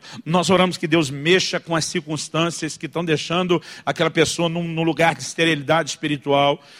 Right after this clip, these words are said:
E às vezes, irmão, quando você começa a orar por alguém, parece até que o tiro saiu pela culatra. Porque às vezes a gente começa a orar pra alguém converter, começa a dar tudo errado na vida do cara. Outro dia um irmão falou, "Pastor, eu tava intercedendo a favor, parece que é contra."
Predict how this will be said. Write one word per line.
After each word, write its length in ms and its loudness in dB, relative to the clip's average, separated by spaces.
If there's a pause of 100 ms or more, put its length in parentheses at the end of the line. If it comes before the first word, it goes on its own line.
(220)
E 140 4
às 180 2
vezes, 300 6
irmão, 240 0
quando 160 -2
você 120 -2
começa 400 0
a 60 2
orar 140 2
por 120 -2
alguém, 300 0
parece 340 0
até 200 -2
que 100 -8
o 20 -6
tiro 220 -4
saiu 160 -2
pela 160 -4
culatra. 460 -4 (1800)
Porque 200 -2
às 100 2
vezes 160 4
a 60 0
gente 100 -6
começa 340 2
a 40 2
orar 120 2
pra 120 0
alguém 160 -2
converter, 420 -2
começa 220 -6
a 80 0
dar 20 -4
tudo 180 -2
errado 280 0
na 60 2
vida 100 -4
do 100 -6
cara. 320 -6 (960)
Outro 160 -10
dia 120 0
um 40 4
irmão 160 2
falou, 160 -2
"Pastor, 460 -2
eu 100 -4
tava 240 -4
intercedendo 720 -6 (140)
a 100 -2
favor, 460 0
parece 300 -2
que 80 -4
é 20 -4
contra." 460 -4